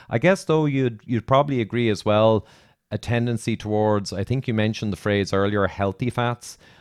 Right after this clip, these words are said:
So, I mean, grass-reared, healthy meats without antibiotics or other toxins and hormones, you know, fish, avocado, olives,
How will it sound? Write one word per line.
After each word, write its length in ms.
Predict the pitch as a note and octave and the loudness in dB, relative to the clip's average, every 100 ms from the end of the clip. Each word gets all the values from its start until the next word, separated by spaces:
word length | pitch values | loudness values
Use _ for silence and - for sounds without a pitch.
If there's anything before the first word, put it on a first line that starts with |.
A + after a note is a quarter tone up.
| _ | _
So, 580 | - - A2 G#2 G2 F#2+ | -8 2 4 4 2 2
I 60 | |
mean, 360 | G2 G2+ F#2 D#2+ | 2 2 0 -2
grass-reared, 1080 | F#2 G#2+ A#2 G#2+ A2 G#2+ G#2+ A2 A2 G2+ - _ - | 2 2 2 -2 -2 0 2 2 2 0 -8 _ -18
healthy 480 | - G#2+ G#2+ A#2 G#2+ | -6 -4 -2 -2 0
meats 480 | G#2+ A2 - - - - | 2 0 -4 -16 -16 -6
without 340 | F#2+ G2+ G#2 | -2 0 0
antibiotics 960 | G#2 G2+ F#2+ G2 F#2 G#2+ G#2+ G2 - - | -2 -4 -4 0 2 0 0 -4 -6 -6
or 220 | F#2 F2+ | -2 0
other 260 | F#2+ A2+ G#2 | 0 0 0
toxins 760 | - - G#2+ - A2+ G#2+ G#2 | -4 -4 -4 -4 -6 -4 -4
and 140 | F#2+ F2 | -4 -4
hormones, 800 | G2 A2 A2+ A2+ A2+ A2+ G#2 - - - - - | -2 -2 0 0 0 -2 -4 -10 -20 -20 -20 -8
you 120 | E2+ | -4
know, 180 | G2 G2+ | -2 -2
fish, 640 | - - A#2 A2+ - - | -4 0 2 2 -2 -6
avocado, 1080 | G2 G2 F#2 - G#2 A2 G#2+ G#2+ A2 A2 E2+ | -4 -4 -6 -4 -2 -2 -2 0 0 -2 -4
olives, 680 | - G2+ A2+ A2+ G#2+ G2+ - | -2 0 2 2 0 -4 -10